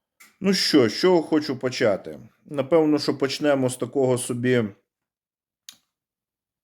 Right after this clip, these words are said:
полулегального підприємства «Іспас Прорезбуд», яке належить москальському попу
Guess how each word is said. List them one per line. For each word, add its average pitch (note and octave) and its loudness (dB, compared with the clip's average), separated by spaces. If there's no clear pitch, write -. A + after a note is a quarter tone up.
полулегального B2+ 4
підприємства A#2+ -4
«Іспас A#2+ -6
Прорезбуд», A#2+ 0
яке C#3 -2
належить C#3 2
москальському B2+ -4
попу A#2+ -4